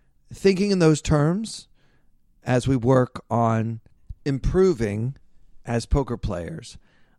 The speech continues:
Uh, with that said, keep in mind that when you play live, especially when you play live, you have more information than just, "I have no reads on my opponents."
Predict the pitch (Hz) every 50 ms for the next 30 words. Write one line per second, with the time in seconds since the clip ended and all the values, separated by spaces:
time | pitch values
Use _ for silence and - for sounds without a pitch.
0 | _ _ - 101 87 - - - - - - 160 - 135 - - - 180 175 185
1 | 175 - - - - - 170 160 123 98 95 85 - - _ _ _ _ _ _
2 | _ - - 233 220 247 214 165 143 127 117 107 92 90 95 104 101 - _ _
3 | _ _ _ _ _ _ _ _ - 101 117 117 113 107 107 104 104 - - _
4 | _ _ _ _ _ _ _ _ _ _ _ _ _ _ _ _ _ _ _ _
5 | _ _ - 123 151 165 170 170 156 - - - 147 135 123 113 104 110 117 117
6 | 110 98 92 95 107 120 - - - 208 196 - - 147 127 107 101 98 92 -
7 | - 104 92 92 92 90 85 85 85 82 85 90 - - - _ _ _ _ _
8 | _ _ _ _ _ _ _ _ - 156 170 160 165 190 196 202 190 160 131 135
9 | 123 117 110 107 110 113 107 - - 110 104 101 104 101 101 98 - - 98 87
10 | 87 87 87 104 101 98 95 92 95 104 92 98 - - - 113 113 107 110 107
11 | 95 101 110 107 104 92 104 107 107 95 101 110 101 98 90 85 90 92 - -
12 | 113 107 101 95 90 85 - - - -